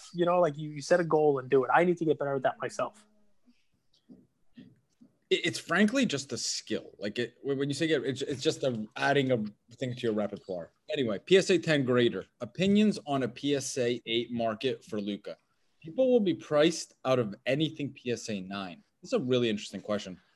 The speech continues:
Speaker 1: So it
Speaker 2: Is Luka
Speaker 1: depends on the card, right? It really does depend on the card, right? Um, and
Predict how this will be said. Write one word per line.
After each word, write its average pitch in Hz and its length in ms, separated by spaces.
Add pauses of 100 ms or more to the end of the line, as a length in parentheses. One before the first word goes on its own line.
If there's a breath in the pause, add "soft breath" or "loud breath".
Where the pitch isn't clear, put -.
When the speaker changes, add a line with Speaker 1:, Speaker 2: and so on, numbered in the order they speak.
(100)
Speaker 1:
So 240 60
it - 20
Speaker 2:
Is - 60
Luka 208 60
Speaker 1:
depends 247 220
on 240 80
the 175 60
card, 143 360
right? 156 260
It 151 80
really 170 220
does 151 160
depend 139 240
on 127 80
the 120 60 (100)
card, 123 180
right? 135 220 (300)
Um, 135 440
and 143 180